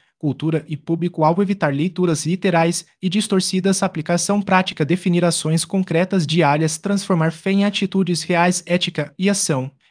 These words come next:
Lições práticas das parábolas. As parábolas iluminam como agir com bondade, justiça e compaixão no dia a dia. Ler essas histórias nos leva a escolher o caminho mais humano, ajudar o próximo, perdoar quem erra e colocar o próximo em primeiro lugar.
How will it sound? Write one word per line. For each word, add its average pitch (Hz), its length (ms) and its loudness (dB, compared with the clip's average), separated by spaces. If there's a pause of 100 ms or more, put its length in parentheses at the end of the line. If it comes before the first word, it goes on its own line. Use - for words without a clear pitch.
(120)
Lições 160 380 0
práticas 185 500 0
das 156 220 -2
parábolas. 185 540 0
As 190 120 0
parábolas 185 540 0
iluminam 180 480 2
como 202 220 0
agir 185 280 4
com 185 180 0
bondade, 156 540 2 (240)
justiça 180 720 0
e 196 80 -4
compaixão 190 560 2
no 165 120 2
dia 160 220 2
a 165 40 2
dia. 123 420 -2 (380)
Ler 175 100 4
essas 202 260 0
histórias 175 440 0
nos 170 180 0
leva 175 220 4
a - 20 4
escolher 175 420 2
o 185 60 2
caminho 185 380 4
mais 180 300 2
humano, 143 440 0 (240)
ajudar 180 340 2
o 170 60 0
próximo, 147 600 0 (120)
perdoar 175 400 4
quem 190 260 4
erra 175 360 4
e 190 60 2
colocar 202 420 2
o 180 60 0
próximo 175 420 2
em 156 80 2
primeiro 160 340 2
lugar. 151 500 2